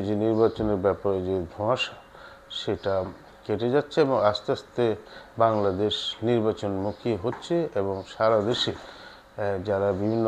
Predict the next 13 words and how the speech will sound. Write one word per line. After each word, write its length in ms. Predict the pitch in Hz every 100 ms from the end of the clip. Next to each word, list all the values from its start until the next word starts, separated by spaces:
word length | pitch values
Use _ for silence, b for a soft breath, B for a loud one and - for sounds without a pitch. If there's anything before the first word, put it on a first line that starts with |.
| 107
রাজনৈতিক 800 | 107 107 101 107 104 92 101 92 -
নেতৃবৃন্দ 680 | 101 95 - 101 101 101 98 101 101 98 -
এবং 220 | 101 95 101 101
অন্য 260 | 101 98
যারা 240 | 92 101 107
নির্বাচন 720 | 107 113 107 - 107 95 90 - -
করতে 360 | - 87 - 101
আগ্রহী, 520 | 95 101 123 151 90 82 B B B B -
তারাও 280 | 104 139 165
কিন্তু 340 | 165 135 - 110
এখন 340 | - 104 160 - - - - -
উৎসাহ 440 | 127 - - 165
নিয়ে 260 | 147 98